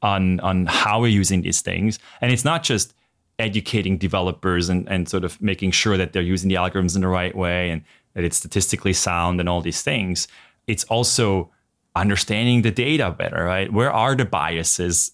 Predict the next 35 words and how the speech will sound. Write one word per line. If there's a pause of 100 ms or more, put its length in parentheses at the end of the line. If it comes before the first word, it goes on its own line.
(160)
from
the
data
all
the
way
to
the
interpretation? (600)
People
seem
to
be
kind
of
ignoring
that
and
just
like,
"Oh,
y-,
you
know,
it's
helping
us
in
so
many
ways,
we
don't
really
care."